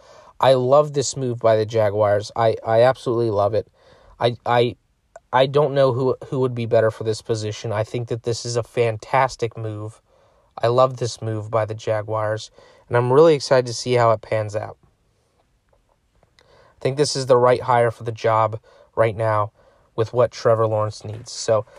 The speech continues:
I'm super excited to see what Trevor Lawrence is, is going to, to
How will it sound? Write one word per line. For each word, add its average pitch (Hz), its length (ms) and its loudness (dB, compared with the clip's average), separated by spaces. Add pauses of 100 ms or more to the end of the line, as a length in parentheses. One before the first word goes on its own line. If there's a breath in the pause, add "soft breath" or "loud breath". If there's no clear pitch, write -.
(340 loud breath)
I'm 147 200 2
super 160 480 0
excited 131 440 2
to 120 80 -4
see 127 360 -4 (300)
what 123 460 0
Trevor 123 320 2
Lawrence 123 320 -2
is, 113 200 -8
is 117 180 -8
going 120 340 -4
to, 120 400 -8 (1400)
to 120 300 -8